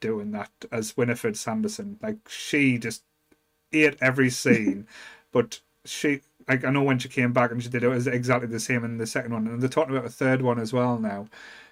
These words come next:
Speaker 2: Yeah.
Speaker 1: But, um, like, Winifred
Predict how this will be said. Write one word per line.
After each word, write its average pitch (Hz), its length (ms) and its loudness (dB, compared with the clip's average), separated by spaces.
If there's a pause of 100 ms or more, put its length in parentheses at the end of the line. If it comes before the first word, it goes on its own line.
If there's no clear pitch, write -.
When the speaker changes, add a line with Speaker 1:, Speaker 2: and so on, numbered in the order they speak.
(120)
Speaker 2:
Yeah. - 460 4
Speaker 1:
But, 127 100 -2
um, 117 460 0 (580)
like, 123 160 2 (160)
Winifred 143 500 4